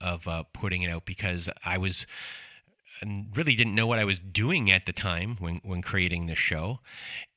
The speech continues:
And there was no format at all. And you'll know, you notice in the show that the format of the show is completely different from what it is now.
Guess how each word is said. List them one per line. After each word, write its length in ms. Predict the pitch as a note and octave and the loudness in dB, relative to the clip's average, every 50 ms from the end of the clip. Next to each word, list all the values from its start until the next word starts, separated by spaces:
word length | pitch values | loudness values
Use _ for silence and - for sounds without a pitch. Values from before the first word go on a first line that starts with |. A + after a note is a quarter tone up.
| - - | 4 8
And 840 | G2+ G2+ G2+ G2+ G#2 G#2 G#2 G2+ G2+ G#2 G2+ G2+ G2+ G2+ G2+ G2+ - - - - - | 10 12 12 12 12 12 10 10 8 6 4 2 2 0 0 -2 -4 -6 -6 -8 -8
there 220 | G#2+ G2+ A2 G#2+ | -4 -2 0 0
was 560 | G2+ G2+ G2+ F2 A2+ A2+ G#2+ A2+ A#2 G2+ G#2 | 0 -2 -2 2 4 6 6 6 4 4 2
no 240 | A2+ A2+ G#2+ G#2+ G2+ | 4 4 4 4 2
format 720 | - - - - - G#2 G#2 G2+ G2+ G2+ G2 F#2+ F#2+ F#2 F2+ | 2 -2 -4 -2 0 2 2 2 4 4 6 6 8 8 8
at 80 | F2 | 6
all. 340 | F2+ F#2 F#2+ F2+ E2 E2 F2+ | 6 6 6 6 4 2 2
And 100 | F2+ F2+ | 0 0
you'll 120 | F2+ F#2 | -2 -2
know, 440 | F#2+ F#2+ G2 G2 F#2+ F#2 F2+ F2+ - | 2 2 4 4 4 2 0 -2 -4
you 80 | G2 G#2 | -2 2
notice 300 | G2+ G#2 F#2+ G2 - - | 2 2 2 2 2 0
in 60 | G2+ | 0
the 100 | F#2+ F#2 | 0 2
show 220 | - - A2+ G2+ | 2 4 4 2
that 120 | F#2 F#2 - | 0 0 -4
the 60 | F#2 | -4
format 400 | - - - G#2 F#2+ F#2+ F#2 F2+ | -8 -6 -4 -2 2 2 2 2
of 80 | F2+ E2 | 2 0
the 80 | F2+ | 0
show 340 | - - - G#2+ F#2 F2 E2+ | 0 0 2 2 0 0 0
is 240 | D2+ E2+ F2 E2+ - | -2 -4 -4 -4 -6
completely 680 | - - G2 F2+ F2+ - - - F#3+ F3+ - - G2+ F#2+ | -6 -4 -6 -6 -4 -6 -2 0 0 0 0 -2 -4 -2
different 460 | F2+ F#2+ F#2 - - F2+ - - - | -2 -4 -2 -2 -2 -4 -4 -6 -10
from 420 | - - F#2 F2 F2 E2+ E2 D#2+ - - - G#2 G2 F#2 | -6 -4 -4 -2 -2 -6 -8 -10 -12 -14 -14 -14 -12 -8
what 240 | F#2+ F#2+ G2 F#2+ F#2 | -4 0 2 2 2
it 100 | F#2 E2+ | 2 0
is 240 | F#2 F2 F2 F2 - - - - _ - | 0 -2 -2 -4 -8 -10 -14 -18 _ -10
now. 800 | F2+ F2 F2+ F#2 F#2+ F#2 F#2+ F#2 F2 E2 D2+ D#2 F#2 A2 A2+ | -8 -6 -4 0 2 4 4 4 2 0 -4 -4 -6 -6 -10